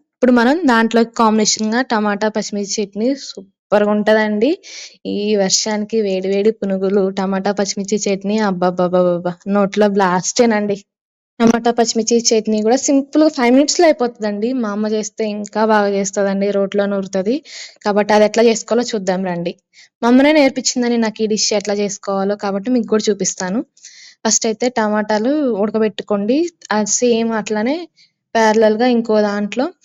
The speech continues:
పచ్చిమిర్చి వేయించుకోండి. పచ్చిమిర్చిలో కొంచెం జీలకర్ర వేసి వేయించుకోండి, మ-, మంచిగా ఉంటది. తర్వాతకి టమాటాలు బాగా ఉడికిన తర్వాత కొంచెం చింతపండు వేసి దాంట్లోనే ఉడకబెట్టండి. తర్వాతకి మిక్సీలో పట్టుకోండి.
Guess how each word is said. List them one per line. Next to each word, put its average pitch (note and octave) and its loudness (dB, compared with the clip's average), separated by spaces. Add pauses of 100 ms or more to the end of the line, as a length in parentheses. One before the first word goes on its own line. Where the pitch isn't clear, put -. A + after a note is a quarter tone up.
(320)
పచ్చిమిర్చి A3 0
వేయించుకోండి. G#3+ -2 (140)
పచ్చిమిర్చిలో C4 -2
కొంచెం A#3+ 0
జీలకర్ర A#3 2
వేసి A3 2
వేయించుకోండి, A3 0
మ-, A3 2
మంచిగా G#3 -2
ఉంటది. G3+ -2 (460)
తర్వాతకి A#3 0
టమాటాలు B3+ 2
బాగా G3+ 0
ఉడికిన A#3 2
తర్వాత G#3+ 0 (460)
కొంచెం A3+ 0 (240)
చింతపండు A#3+ 2
వేసి A3+ 0
దాంట్లోనే A3+ 2
ఉడకబెట్టండి. G#3 0 (460)
తర్వాతకి A#3 2
మిక్సీలో A#3+ 2
పట్టుకోండి. G#3+ -2